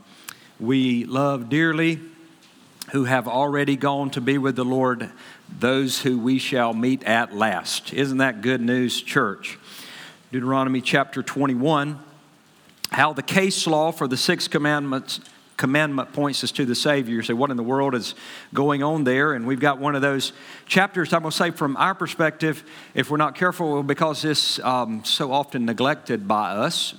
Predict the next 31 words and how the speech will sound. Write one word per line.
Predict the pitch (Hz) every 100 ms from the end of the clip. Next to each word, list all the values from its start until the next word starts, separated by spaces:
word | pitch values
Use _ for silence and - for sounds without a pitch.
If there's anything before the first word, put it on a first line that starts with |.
| 101
this | 113 120 -
portion | - 151 139 135
of | 113
the | 107
Bible. | 113 123 139 143 - - -
There's | 135 123
a |
great | 110 123 156 160
love, | 139 147 147 135
I | - 120
think, | 147 135 123
among | 117 120 127 127 117 - - - - - - - _ -
Christians. | - - 156 - - 117 120 135 - -
Um, | - 113 110 101 98 95 - _ _ - -
certainly, | - 165 131 120 123 123 -
if | 107 -
we | 127 120
are, | 107 101 - - _ - - - - -
if |
we've | 120
been | 113 113
born | 117 139
again, | 127 120 120
there'll | 113
be | 107 113
a, | 101 92 -
a | 90 107
love | 110 120 120
for | 113
the | 95 95 -
Scriptures. | - 147 143 - 104 131 -